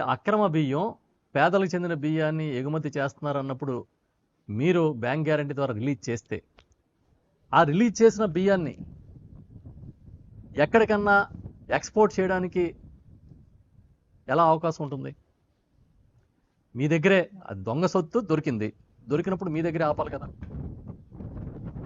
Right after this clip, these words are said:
ఎందుకు ఆపలేదు? ఆపకుండా అదే బియ్యాన్ని మళ్ళీ ఎక్స్‌పోర్ట్ చేస్తా ఉంటే మళ్ళీ వెళ్ళి అక్కడ రైడ్ చేసి పట్టుకోవడం ఏంటి? అంటే ఎక్కడుంది? ఎవరి మధ్య ఈ అవగాహన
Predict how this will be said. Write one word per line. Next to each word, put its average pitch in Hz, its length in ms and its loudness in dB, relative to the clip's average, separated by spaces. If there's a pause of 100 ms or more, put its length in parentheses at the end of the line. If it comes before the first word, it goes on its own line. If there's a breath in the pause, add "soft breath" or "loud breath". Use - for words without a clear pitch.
(120)
ఎందుకు 165 240 -2
ఆపలేదు? 131 340 -4 (1900)
ఆపకుండా 220 460 6
అదే 190 200 6
బియ్యాన్ని 202 320 2
మళ్ళీ 185 200 2
ఎక్స్‌పోర్ట్ 165 400 -2
చేస్తా 175 260 -2
ఉంటే 160 260 0 (680)
మళ్ళీ 170 200 4
వెళ్ళి 175 180 4
అక్కడ 156 160 0
రైడ్ 156 200 2
చేసి 165 160 0
పట్టుకోవడం 147 360 -2
ఏంటి? 135 180 -8 (1160)
అంటే 160 160 -4
ఎక్కడుంది? 165 460 2 (1120)
ఎవరి 180 220 6
మధ్య 190 240 2 (1500)
ఈ 151 80 -4
అవగాహన 170 460 6